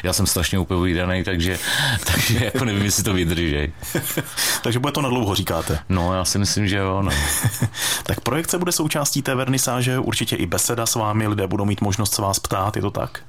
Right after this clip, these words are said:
Speaker 1: Ano.
Speaker 2: Mhm. Měl by tam být i koncert jazzové formace Boring sedm čtyři sedm.
Speaker 1: Mhm, jo, to, na to se těším, no. Já jsem Honzu jsem neslyšel už hodně dlouho.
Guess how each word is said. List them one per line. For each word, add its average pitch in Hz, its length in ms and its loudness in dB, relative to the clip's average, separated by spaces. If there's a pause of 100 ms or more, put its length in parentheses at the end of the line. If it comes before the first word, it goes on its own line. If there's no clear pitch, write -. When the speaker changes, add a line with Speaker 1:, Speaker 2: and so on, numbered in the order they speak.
Speaker 1:
Ano. 82 220 0 (200)
Speaker 2:
Mhm. 107 180 4 (540)
Měl 92 160 0
by - 80 0
tam 135 120 0
být 151 140 0
i - 100 0
koncert - 760 0 (340)
jazzové 95 300 2
formace 98 640 0 (320)
Boring 120 520 2
sedm 110 280 2
čtyři 117 280 0
sedm. - 320 2 (300)
Speaker 1:
Mhm, 104 320 4 (360)
jo, 78 200 2 (140)
to, 95 140 0
na 104 100 2
to 104 80 -2
se 120 160 0
těším, 90 400 2
no. 76 180 4 (680)
Já 87 100 2
jsem 95 160 2
Honzu 90 360 2
jsem 95 240 2
neslyšel 92 440 2
už 80 140 2
hodně 76 220 2
dlouho. 87 520 2